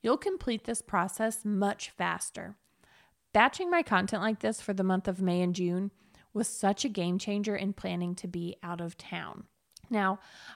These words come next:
I want to quickly plug my friend Amanda, who taught me how to batch. And if you're ready to learn from the best, head to the show notes in today's episode where I've linked her information and details on club content batching, which is her membership program that I'm super active in each month.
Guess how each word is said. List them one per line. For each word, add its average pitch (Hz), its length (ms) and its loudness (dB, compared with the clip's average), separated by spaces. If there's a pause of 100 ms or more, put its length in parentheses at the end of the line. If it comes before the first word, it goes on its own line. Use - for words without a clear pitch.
(140)
I 214 100 4
want 294 200 0
to 339 60 -2
quickly 226 500 -2
plug 185 280 2
my 185 140 0
friend 175 260 0
Amanda, 175 560 -6 (360)
who 240 100 2
taught 247 360 8
me 233 120 2
how 196 160 4
to 180 100 0
batch. - 460 -6 (320)
And 202 340 6
if 196 160 4
you're 233 160 8
ready 269 280 8
to 240 140 0
learn 208 220 4
from 190 160 2
the 190 120 4
best, 247 480 4
head - 280 -2
to 302 80 4
the 302 120 2
show 254 180 0
notes 240 240 0
in 214 80 2
today's 185 360 2
episode 185 440 0
where 180 140 2
I've 185 220 2
linked 220 260 0
her 285 100 -2
information 220 720 0
and 220 180 0
details 196 400 0
on 175 220 -2
club 175 280 2
content 165 460 -4
batching, 156 480 -4
which - 180 -2
is 175 140 -4
her 185 100 -4
membership 180 480 0
program 254 540 0
that 208 160 2
I'm 185 200 0
super - 320 0
active 220 380 2
in 202 240 4
each - 280 -4
month. - 300 -4